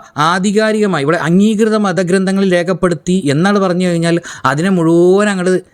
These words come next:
അംഗീകരിക്കുക എന്ന് പറയുന്ന ഒരു ഏർപ്പാട് മുസ്ലിങ്ങൾക്ക് ഇല്ല എന്നുള്ളതാണ് നമ്മൾ മനസ്സിലാക്കേണ്ട കാര്യം. ഇനി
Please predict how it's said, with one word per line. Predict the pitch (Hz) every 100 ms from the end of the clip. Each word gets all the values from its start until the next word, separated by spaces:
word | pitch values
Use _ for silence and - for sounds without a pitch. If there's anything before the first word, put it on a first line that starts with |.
| _ _ _ _ _
അംഗീകരിക്കുക | - 151 170 175 156 190
എന്ന് | 190 185
പറയുന്ന | 175 165 170
ഒരു | 185 170
ഏർപ്പാട് | 151 170 175
മുസ്ലിങ്ങൾക്ക് | 147 151 160 151
ഇല്ല | 165 151 165 190 185
എന്നുള്ളതാണ് | 160 139 123 135 196
നമ്മൾ | 131 160 226
മനസ്സിലാക്കേണ്ട | 160 135 143 131 - 131
കാര്യം. | 165 127 92 _ _ _ _ _ _ _ _ _ - - - - - -
ഇനി | 180